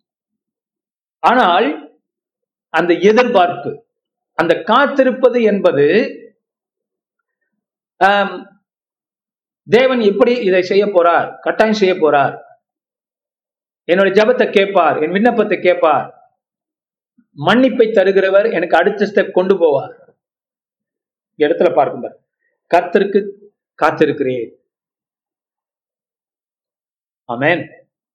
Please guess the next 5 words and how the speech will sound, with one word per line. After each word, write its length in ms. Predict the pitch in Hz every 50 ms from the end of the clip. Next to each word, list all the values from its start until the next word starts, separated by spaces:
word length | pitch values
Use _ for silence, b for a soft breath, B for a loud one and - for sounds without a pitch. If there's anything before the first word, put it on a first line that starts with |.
| _ _ _ _ _ _ _ _ _ _ _
நீங்க 260 | - 156 160 156 151
கர்த்தருக்கு 520 | 147 147 165 165 - 208 202 190 - 156
காத்திருக்கிறீங்களா? 920 | 120 151 160 185 - 175 - - 147 131 123 120 120 135 170 160 135 - - - - _ _ _ _ _ _ _ _ _ _ _ _ _ _ _ _ _ _ _ _ _ _ _ _ _ _ _ _ _ _
அது 180 | - 147 151 151
நல்லது. 600 | 151 156 185 208 220 175 - - - - - _